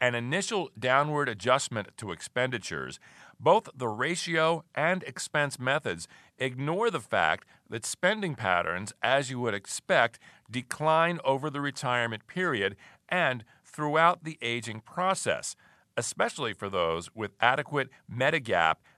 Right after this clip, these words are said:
and long-term care insurance. In fact, there is nearly a twenty percent decline in spending because older age itself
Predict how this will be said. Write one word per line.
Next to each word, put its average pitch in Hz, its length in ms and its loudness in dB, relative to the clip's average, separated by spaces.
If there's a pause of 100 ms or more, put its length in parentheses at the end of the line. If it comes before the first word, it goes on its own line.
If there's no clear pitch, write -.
(120)
and 98 200 -2
long-term 98 560 0
care 110 380 -2
insurance. 76 680 -6 (640)
In 139 120 -2
fact, 143 460 4 (400)
there 160 160 6
is 143 260 -6
nearly 175 440 -2
a 120 100 -2
twenty 190 400 -2
percent 165 480 -2
decline 135 600 2
in 104 140 -6
spending 120 600 -2 (260)
because 113 460 0
older 160 360 2
age 143 340 -4
itself 113 640 2